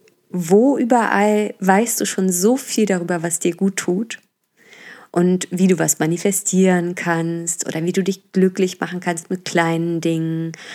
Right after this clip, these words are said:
und tust es nicht? Ja,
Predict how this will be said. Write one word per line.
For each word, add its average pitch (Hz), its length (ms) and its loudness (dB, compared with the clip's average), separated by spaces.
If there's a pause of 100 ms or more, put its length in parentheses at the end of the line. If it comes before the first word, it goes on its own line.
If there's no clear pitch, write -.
(340)
und 220 320 4
tust - 300 0
es 196 180 0
nicht? - 340 -10 (1500)
Ja, 196 200 -6